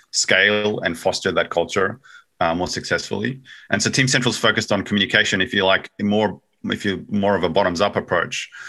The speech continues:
We are looking at how we can, um, bridge the two, um, simply by having common goals and objectives. So it doesn't matter where your tool, wh-, which team you wanna, which tool you wanna use to communicate your work.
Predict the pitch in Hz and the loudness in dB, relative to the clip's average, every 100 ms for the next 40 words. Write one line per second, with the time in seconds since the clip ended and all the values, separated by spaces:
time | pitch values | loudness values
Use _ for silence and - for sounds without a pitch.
0 | - 104 110 113 123 107 98 - 98 95 | -2 2 4 4 2 2 2 2 2 2
1 | 92 101 92 90 85 - 85 82 80 - | 0 0 0 0 -4 -2 0 0 -2 -6
2 | - 98 123 107 104 - 101 90 87 - | -4 0 0 2 0 0 0 0 -2 -6
3 | - 82 80 80 107 - 95 87 85 82 | -2 0 0 -2 -4 -2 -2 0 2 2
4 | 80 - - - 98 92 85 82 107 101 | 0 -6 -10 -2 0 0 -2 -2 0 0
5 | 90 92 95 90 85 73 82 - - - | 0 0 0 -2 -6 -2 -4 -2 -8 -6
6 | 85 95 101 98 95 92 92 87 82 101 | -4 -2 0 2 2 2 0 0 -4 -2
7 | 92 92 92 90 - 98 - - 98 92 | -2 -2 -2 -2 -2 -4 -4 -4 -4 -2
8 | 90 87 87 87 - - 98 90 90 87 | -2 -2 -4 -4 -4 -2 -2 -2 -2 -4
9 | 85 - 87 90 - 85 85 95 123 135 | -6 -8 -6 -4 -4 -4 -2 -2 -2 -4